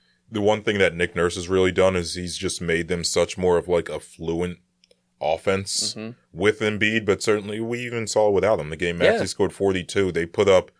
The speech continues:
Speaker 1: a hundred thirty some points on the Houston Rockets, which is one of the best defenses in the league. They, they made it look easy. Um, but with Embiid, certainly you see, like, his game just adds so much more of an element because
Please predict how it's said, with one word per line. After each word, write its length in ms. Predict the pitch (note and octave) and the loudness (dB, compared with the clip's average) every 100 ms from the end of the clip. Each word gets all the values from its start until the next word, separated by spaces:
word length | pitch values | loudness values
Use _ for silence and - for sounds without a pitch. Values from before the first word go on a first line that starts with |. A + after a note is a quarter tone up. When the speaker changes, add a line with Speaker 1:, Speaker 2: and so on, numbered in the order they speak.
| _ _ _ _ _ - | _ _ _ _ _ -14
Speaker 1:
a 100 | D#2+ | -10
hundred 420 | - F#2+ G2 F#2 | -2 -2 -2 -2
thirty 220 | F#2+ F#2+ | 0 0
some 240 | G2 G2+ F2 | 0 0 -2
points 320 | - F#2+ G2 | -2 -4 0
on 80 | G2 | 0
the 80 | F2 | -2
Houston 340 | F2 G2+ G2 | -6 -8 -4
Rockets, 420 | E2 F2+ G2+ G2+ - | 0 0 0 -4 -6
which 120 | F2 | -10
is 240 | E2 E2 | -10 -10
one 200 | E2 F2+ | -6 -4
of 60 | F2+ | -4
the 60 | |
best 260 | E2 F2+ - | 0 0 0
defenses 400 | G2 F2+ F#2+ F#2 | -8 -4 -4 -4
in 80 | G2 | -6
the 80 | F2+ | -4
league. 340 | G2 A2 D2+ | -4 -6 -8
They, 200 | D#2+ F2+ | -6 -6
they 180 | F2+ F2+ | -4 -6
made 220 | G2 G#2 | -4 -4
it 60 | G#2+ | -4
look 200 | G2+ - | -6 -8
easy. 400 | F#2+ G2 D2 E2 _ _ _ _ _ _ | -12 -10 -12 -16 _ _ _ _ _ _
Um, 640 | F#2 F2+ F2 F2 E2+ E2 - _ _ | -4 0 0 0 -2 -8 -14 _ _
but 220 | G2 F#2+ | 0 0
with 220 | G2 A2+ G#2+ | 2 0 2
Embiid, 420 | F#2 E2+ F2 E2 | 0 0 -6 -4
certainly 340 | G#2 F2+ F2 | 0 0 -2
you 80 | E2+ | -8
see, 260 | F2 F#2+ F2 | -4 -2 0
like, 260 | E2 D#2+ - _ _ _ _ - | 0 -4 -12 _ _ _ _ -10
his 200 | F#2 F2+ | -8 -2
game 280 | F#2+ F#2+ | 0 0
just 220 | F2 F2+ - | -2 -2 2
adds 240 | F2 E2 | 2 2
so 140 | - F#2 | 0 2
much 220 | F2 - | 0 0
more 100 | F#2 | -2
of 80 | E2 | -2
an 80 | D2+ | -4
element 440 | D#2 F2 G2 G2 _ _ | -2 0 0 -4 _ _
because 680 | E2+ - F#2 D#2+ - - | -14 -4 -2 -2 -4 -4